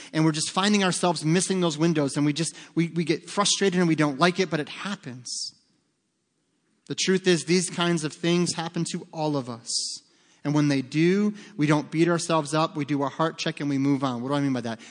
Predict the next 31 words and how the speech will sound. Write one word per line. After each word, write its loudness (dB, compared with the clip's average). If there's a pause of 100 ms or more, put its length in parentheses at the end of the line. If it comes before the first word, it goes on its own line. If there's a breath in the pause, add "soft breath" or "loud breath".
(140 loud breath)
We 0
look 2
inside 0
and 0
go, 0
"Lord, 2
where's -2
my 2
heart? -4
Where's -4
my 0
desire? -2
What -2
do -2
I 0
want -4
to -10
do -4
in -2
this -6
moment? -2 (280 loud breath)
Yes, 0
I'm 0
distracted -2
or 2
I 2
got -2
t-, -14
taken -2
off -4
course, 0